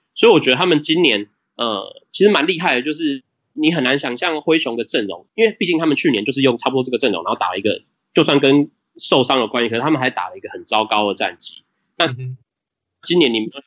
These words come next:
Speaker 1: 到他会变成，尤其我刚讲，在这一波两三，两三场输球之前，他们还是可能联盟前第一名，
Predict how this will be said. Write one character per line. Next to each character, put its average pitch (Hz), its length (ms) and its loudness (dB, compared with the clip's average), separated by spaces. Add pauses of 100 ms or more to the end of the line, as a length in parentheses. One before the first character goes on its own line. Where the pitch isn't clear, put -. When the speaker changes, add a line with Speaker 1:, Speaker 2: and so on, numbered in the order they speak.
(120)
Speaker 1:
到 123 60 -12
他 127 80 -4
会 131 60 -2
变 127 200 -2
成， 95 180 -14 (320)
尤 143 100 0
其 139 120 4
我 123 80 2
刚 127 160 0
讲， 107 100 -4
在 127 260 0
这 139 180 0
一 131 60 2
波 131 240 -2
两 98 240 -8
三， 131 260 -6
两 104 180 0
三 139 140 0
场 110 160 -8
输 131 180 -4
球 101 180 -2
之 123 140 -6
前， 98 160 -2
他 117 80 -2
们 127 100 0
还 104 100 0
是 120 220 -2 (220)
可 - 100 -14
能 110 120 -2
联 110 120 2
盟 110 180 0
前 107 280 0
第 135 100 2
一 120 140 4
名， 117 80 2